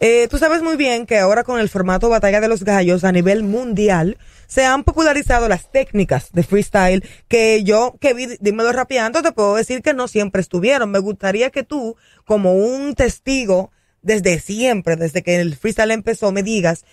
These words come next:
¿en qué momento el freestyle comienza a tener esa complejidad de utilizar calambures, de utilizar lo-,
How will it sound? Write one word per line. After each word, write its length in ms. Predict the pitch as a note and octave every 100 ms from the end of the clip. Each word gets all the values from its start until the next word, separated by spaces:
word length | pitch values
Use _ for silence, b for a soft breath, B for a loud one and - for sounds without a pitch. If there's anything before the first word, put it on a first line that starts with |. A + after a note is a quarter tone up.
| b
¿en 240 | - A3 G#3
qué 160 | C#4+
momento 640 | D4 D#4+ D#4 C4+ A3 G#3 G3+ b b
el 140 | G#3+
freestyle 500 | - C4 A#3+ C4+ C4+
comienza 460 | B3 A3+ A#3 B3+ B3+
a 40 |
tener 240 | A#3+ A3 A#3+
esa 160 | B3
complejidad 500 | A#3+ B3 B3+ B3 G#3+
de 40 | F#3+
utilizar 400 | F3+ F3+ E3+ F#3
calambures, 640 | E3+ D#3+ G3 A#3 G3+ G3 B B -
de 140 | G3+
utilizar 440 | F#3+ F#3 F3 G#3
lo-, 160 | A3